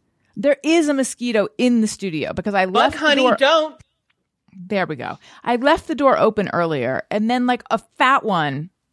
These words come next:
Speaker 1: and I don't mean to shame this, but a large, 'cause they've been very small lately, but a large one flew in. And I thought, "Oh God, not again," because there was a mosquito in here that, uh, was, like, my co-host on three different episodes until finally, and I'm not making this up,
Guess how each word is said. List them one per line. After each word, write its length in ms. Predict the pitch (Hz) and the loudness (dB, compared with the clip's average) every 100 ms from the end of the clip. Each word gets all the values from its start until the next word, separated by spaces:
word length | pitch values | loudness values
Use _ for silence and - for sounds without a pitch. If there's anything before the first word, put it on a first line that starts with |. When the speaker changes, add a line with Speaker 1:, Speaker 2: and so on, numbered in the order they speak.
| _ | _
Speaker 1:
and 80 | 190 | -4
I 40 | |
don't 140 | 202 202 | -2 0
mean 160 | 180 | 0
to 60 | 151 | -2
shame 420 | 147 - 139 120 | -6 -6 -4 -2
this, 260 | 127 110 - | -4 -6 -4
but 180 | - 180 | -2 2
a 100 | 185 | 2
large, 320 | 190 175 117 | 4 4 2
'cause 160 | - 226 | -2 0
they've 180 | 277 | -2
been 180 | 233 302 | -2 -2
very 180 | 302 294 | 0 0
small 340 | - 208 175 | 0 2 4
lately, 240 | 143 - 151 | 2 -2 -4
but 120 | 151 | -4
a 40 | 170 | 0
large 300 | 196 208 185 | 4 2 2
one 160 | 160 | -4
flew 320 | 156 - 170 | -6 -6 -4
in. 300 | 156 127 127 - _ _ _ _ _ | -2 -4 -6 -16 _ _ _ _ _
And 160 | - 208 | -4 0
I 100 | 202 | 0
thought, 220 | 185 196 - | 2 2 4
"Oh 80 | 226 | 2
God, 400 | 202 208 185 156 | 4 4 4 2
not 220 | 185 175 | 2 2
again," 300 | 165 156 127 | 2 -2 -2
because 280 | 127 - 214 | -4 -2 0
there 120 | 220 | 0
was 260 | 214 247 262 | 2 2 2
a 60 | |
mosquito 460 | 262 - - 226 196 | 0 0 0 2 2
in 100 | 180 | 2
here 400 | 170 175 156 131 | 0 0 0 0
that, 300 | - 170 - | 0 0 0
uh, 60 | - - _ - | -6 -6 _ -4
was, 200 | 180 180 | -2 2
like, 180 | 185 185 | 0 0
my 100 | 175 | -2
co-host 520 | - 190 180 156 - | 0 2 2 -2 -4
on 140 | 156 | -10
three 220 | - 180 180 | -2 0 0
different 240 | 170 156 | 0 -4
episodes 420 | 147 156 156 131 | -4 -2 -2 -2
until 240 | 180 - 202 | -2 -2 -2
finally, 500 | - 208 214 196 160 | 0 2 2 2 0
and 100 | 160 | -2
I'm 160 | 170 | 0
not 200 | 170 170 | 2 0
making 280 | 123 170 170 | 0 -4 -6
this 160 | 160 - | -6 -2
up, 220 | 156 - | -2 -4